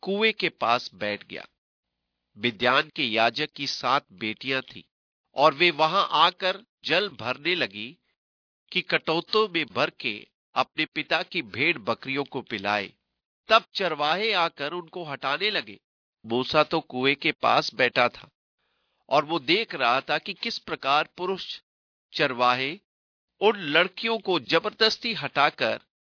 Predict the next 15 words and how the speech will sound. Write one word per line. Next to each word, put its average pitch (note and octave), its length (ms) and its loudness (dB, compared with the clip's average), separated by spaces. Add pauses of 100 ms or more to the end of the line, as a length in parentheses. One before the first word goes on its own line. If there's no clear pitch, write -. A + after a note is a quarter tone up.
(140)
अपनी G#3 380 2
भेड़ों C#3+ 440 0
को G3 220 -2
पहले D#3 420 -2
पानी C#3 420 0
पिलाना A#2+ 460 0
चाहते A#2 460 -6 (100)
थे। G#2 60 -20 (400)
मूसा A#2+ 380 0
देख B2 380 -4
रहा A2+ 200 -2
था G#2 320 -10 (460)
कि E3+ 120 -2
ये F#3 200 4
सब F#3+ 260 -6